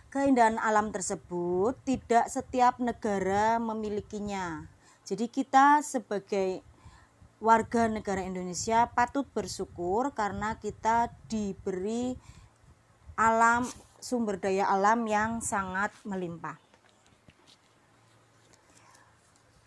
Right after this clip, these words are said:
Keadaan alam Indonesia itu terbagi dalam dua bagian, yaitu keadaan fisik, di mana keadaan fisik itu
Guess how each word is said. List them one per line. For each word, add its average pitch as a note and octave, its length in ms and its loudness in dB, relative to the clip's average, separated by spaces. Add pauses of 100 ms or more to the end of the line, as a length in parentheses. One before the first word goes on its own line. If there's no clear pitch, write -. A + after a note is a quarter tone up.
(1200)
Keadaan C#4 480 6
alam B3 320 4
Indonesia A3+ 800 6
itu C#4+ 480 0
terbagi A#3 960 -2
dalam G3 640 0
dua G3 400 0
bagian, F3 880 -4
yaitu G3 640 -2
keadaan F#3 560 0
fisik, G#3 560 -2 (480)
di A3 80 -6
mana A3 400 0
keadaan A3+ 480 4
fisik G3+ 320 -6
itu B3+ 480 0